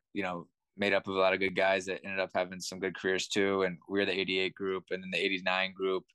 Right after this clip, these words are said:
um, was, um, like, the bigger names out of that would have been, like, uh, Josie Altidore was down there with us and stuff. So,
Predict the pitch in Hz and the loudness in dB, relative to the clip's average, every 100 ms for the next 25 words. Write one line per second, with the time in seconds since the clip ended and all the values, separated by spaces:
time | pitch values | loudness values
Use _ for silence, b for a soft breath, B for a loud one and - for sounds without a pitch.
0 | _ _ _ _ _ - 87 90 87 90 | _ _ _ _ _ -4 -2 0 0 2
1 | 87 90 90 87 87 87 85 85 _ _ | 2 0 0 2 4 0 -4 -14 _ _
2 | _ - - 98 92 87 98 95 90 92 | _ -20 -6 -4 -4 -2 -2 0 -2 -2
3 | 92 92 90 87 90 87 78 87 87 90 | -2 -2 -2 0 0 0 -2 -6 -4 -4
4 | 90 87 - 90 87 87 87 95 90 85 | -2 -4 -2 0 2 2 -2 -6 -6 -2
5 | 85 90 - 90 90 87 - 90 90 87 | 0 0 -2 -2 -2 -4 -2 -2 -2 -4
6 | 87 87 85 90 - 90 - - 95 | -4 -2 -4 -6 0 0 2 2 2